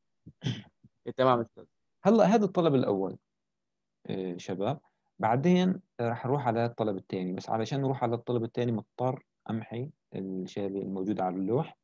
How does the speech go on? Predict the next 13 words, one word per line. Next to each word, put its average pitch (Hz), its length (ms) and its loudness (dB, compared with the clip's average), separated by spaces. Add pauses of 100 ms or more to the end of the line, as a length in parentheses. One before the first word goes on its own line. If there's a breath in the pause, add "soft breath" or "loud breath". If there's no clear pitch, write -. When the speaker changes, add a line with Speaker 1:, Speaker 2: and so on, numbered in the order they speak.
Speaker 2:
على 101 180 0
ال-، 95 960 -4
الشاشة. 120 460 -6 (480)
بس 123 120 0
بدي 120 240 0
أعيد 147 320 2
الآ، 147 580 2 (180)
بدي - 120 -6
أكتبها 120 400 0
الآ 127 220 2
تساوي 120 300 2
واحد 120 360 0
لأنه، 113 420 -2